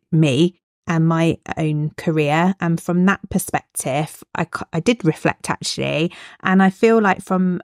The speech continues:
a career point of view, I have probably been quite open to risk because I've been very open to new opportunities,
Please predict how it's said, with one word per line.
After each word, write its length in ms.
a 120
career 500
point 360
of 80
view, 500
I 180
have 420
probably 400
been 280
quite 420
open 540
to 260
risk 520
because 920
I've 240
been 380
very 460
open 580
to 500
new 260
opportunities, 1200